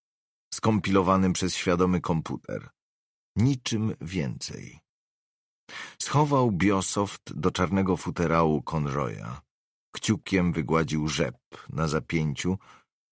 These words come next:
i założył na szyję nylonową linkę.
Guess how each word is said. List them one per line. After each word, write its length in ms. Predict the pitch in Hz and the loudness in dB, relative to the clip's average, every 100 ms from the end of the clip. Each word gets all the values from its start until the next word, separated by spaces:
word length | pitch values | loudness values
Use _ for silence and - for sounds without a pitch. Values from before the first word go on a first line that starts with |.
| _ | _
i 80 | 104 | 0
założył 560 | 98 101 95 78 67 73 | 2 4 4 2 -2 -4
na 180 | 69 73 | -4 -4
szyję 560 | - 73 53 52 60 - _ - | -4 -6 -8 -12 -14 -18 _ -4
nylonową 800 | 85 87 80 80 71 65 64 62 62 | 0 2 2 0 -2 -4 -10 -12 -10
linkę. 520 | 55 50 - 60 | -12 -14 -14 -16